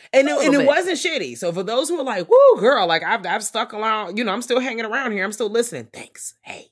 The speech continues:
Speaker 1: hey, hi. But no, like,
Speaker 2: Please.
Speaker 1: no, for real. It wasn't that bad. I am screaming that if you look on the, uh, credits, um, that roll through, the piranha is Kiefer Sutherland's designated serv-, survivor. And I said, "We have to,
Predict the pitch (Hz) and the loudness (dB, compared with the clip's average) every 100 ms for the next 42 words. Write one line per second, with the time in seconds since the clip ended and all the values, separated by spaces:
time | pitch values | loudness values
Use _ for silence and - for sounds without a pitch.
0 | _ _ - - - _ _ _ - - | _ _ -20 -20 -20 _ _ _ -20 -20
1 | _ _ - - 160 196 208 233 156 143 | _ _ -14 -4 -2 0 0 0 0 0
2 | 143 143 - _ _ 160 143 90 170 170 | 0 -2 -10 _ _ -8 -8 -4 -4 -2
3 | 180 170 147 123 - 165 156 165 160 135 | -4 -4 -4 -6 -6 -6 -2 -4 -4 -4
4 | 139 127 131 117 - 143 151 165 190 - | -4 -2 -4 -6 -6 -4 -2 -4 -8 -10
5 | 165 160 151 156 - _ - 151 151 147 | -10 -8 -10 -10 -16 _ -6 -6 -6 -6
6 | 147 147 147 135 135 - 131 123 - 143 | -6 -4 -6 -4 -6 -4 -8 -8 -6 -6
7 | 151 - - _ _ _ - 131 131 135 | -6 -10 -20 _ _ _ -12 -10 -6 -6
8 | 123 131 135 139 156 151 135 123 165 139 | -4 -2 -2 -4 -8 -8 -8 -8 -6 -4
9 | 143 143 117 120 - - 202 - 185 - | -4 -6 -8 -10 -14 -14 -14 -12 -12 -10
10 | 156 143 139 131 127 127 - _ _ _ | -8 -8 -10 -12 -12 -14 -18 _ _ _
11 | - 135 139 139 123 123 120 117 113 - | -10 -6 -4 -6 -8 -8 -6 -6 -8 -10
12 | - - 117 107 - - 120 104 98 - | -16 -10 -8 -10 -12 -14 -14 -12 -14 -14
13 | 82 82 - 113 123 131 117 139 123 104 | -18 -18 -16 -14 -12 -14 -14 -14 -14 -16
14 | 107 | -18